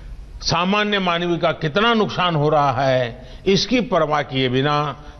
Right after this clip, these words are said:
न जाने अनगिनत काल्पनिक झूठ फैलाए जाएंगे। कुछ मात्रा में तो शुरू भी हो चुके हैं। और भोले भाले गरीब लोग या कुछ बद इरादे से काम करने वाले लोग बड़े conviction के साथ इसको फैलाते हैं।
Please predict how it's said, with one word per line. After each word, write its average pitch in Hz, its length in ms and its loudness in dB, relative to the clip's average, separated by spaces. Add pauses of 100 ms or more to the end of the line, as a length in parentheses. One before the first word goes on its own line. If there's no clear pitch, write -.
न 254 320 6
जाने 151 400 0 (580)
अनगिनत 190 880 2 (160)
काल्पनिक 156 540 0
झूठ 151 220 2
फैलाए 123 440 0
जाएंगे। 95 480 -8 (520)
कुछ 160 160 2
मात्रा 151 360 2
में 165 140 0
तो 160 120 2
शुरू 190 260 4
भी 208 120 2
हो 165 160 2
चुके 143 280 -10
हैं। - 240 -10 (640)
और 170 140 0
भोले 196 360 2
भाले 185 320 0
गरीब 165 320 2
लोग - 1400 -4
या 202 140 2
कुछ 208 220 0
बद 208 220 2
इरादे 240 380 2
से 214 120 0
काम 196 260 0
करने 175 220 0
वाले 151 240 4
लोग 135 440 0 (460)
बड़े 233 280 6
conviction 254 600 2
के 226 140 2
साथ - 1300 -8
इसको 160 220 2
फैलाते 131 440 0
हैं। 92 260 -10